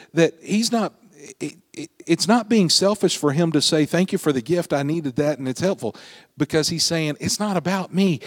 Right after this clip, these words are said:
it's about God's work, and you guys are, are looking at it the right way. You're investing in the lives of others,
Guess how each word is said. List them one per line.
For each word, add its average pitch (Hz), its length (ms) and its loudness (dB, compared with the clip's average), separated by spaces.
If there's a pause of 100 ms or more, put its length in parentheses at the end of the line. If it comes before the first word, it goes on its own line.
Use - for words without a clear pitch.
(120)
it's 151 160 -2
about 139 320 -2
God's 147 320 -4
work, 127 380 0 (280)
and 123 240 -4
you 165 120 0
guys 131 420 -2 (400)
are, 113 300 -2 (520)
are 110 240 2 (100)
looking 143 600 2
at 123 120 -4
it 117 140 -4
the 107 100 -2
right 113 400 0
way. 107 400 -4 (420)
You're 131 200 -2
investing 147 720 0
in 135 180 -6
the 110 100 -2
lives 143 540 -2
of 131 280 -6
others, 113 640 -4